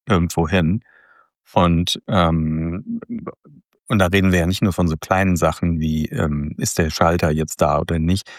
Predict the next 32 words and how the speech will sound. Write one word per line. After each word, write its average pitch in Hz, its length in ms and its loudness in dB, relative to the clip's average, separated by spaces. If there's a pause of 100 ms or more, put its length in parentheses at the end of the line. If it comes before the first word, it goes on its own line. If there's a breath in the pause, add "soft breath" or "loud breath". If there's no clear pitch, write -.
(140)
sondern 80 300 2
auch 82 140 0
von 82 140 0
so 82 120 0
ganz 80 220 2
großen 85 380 2
Sachen 80 440 2
wie, 82 200 0 (320 loud breath)
können 85 240 2
wir 82 80 2
bitte 85 360 2 (200)
billige 90 480 4
Elektroautos - 880 0
haben? 117 340 -2 (480)
Und - 60 -2
dann 85 160 2
kaufen 85 260 0
wir 80 80 2
sie 80 160 0
halt 78 200 0
aus 78 140 -2
China, 87 520 2
wenn 85 140 2
die 80 80 0
deutschen 73 340 0
Hersteller 80 540 0 (140)
nicht 85 200 -2
willens 80 360 0
oder 87 140 0
imstande 85 520 0
sind, 80 260 -6 (160)
ne? 101 180 -2